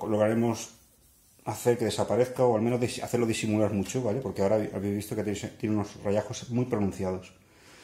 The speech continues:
Vamos a probar y miramos el resultado. Bueno,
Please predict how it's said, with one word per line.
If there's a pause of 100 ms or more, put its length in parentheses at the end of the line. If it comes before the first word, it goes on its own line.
(1040)
Vamos
a
probar (120)
y (180)
miramos
el
resultado. (1120)
Bueno,